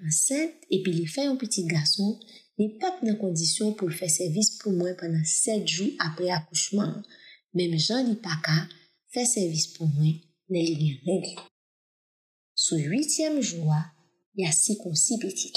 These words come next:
la. Men, madanm lan va rete ankò trannntwa jou. Se apre sa, la fè sèvis pou san li pèdi a.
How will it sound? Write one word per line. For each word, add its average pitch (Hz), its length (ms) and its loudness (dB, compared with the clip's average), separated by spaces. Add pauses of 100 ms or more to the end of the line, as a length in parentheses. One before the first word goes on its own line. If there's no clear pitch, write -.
la. - 60 -2 (1080)
Men, 180 300 2 (420)
madanm 170 480 0
lan 311 220 0
va 196 160 0
rete 156 340 2
ankò 185 380 -2 (340)
trannntwa 196 600 -2
jou. - 180 -2 (560)
Se - 240 0
apre 214 320 0
sa, 180 220 0 (580)
la 160 160 2
fè 240 80 0
sèvis 170 600 0 (340)
pou 190 160 -2
san 185 320 0
li 170 160 2
pèdi - 480 -2
a. - 80 -8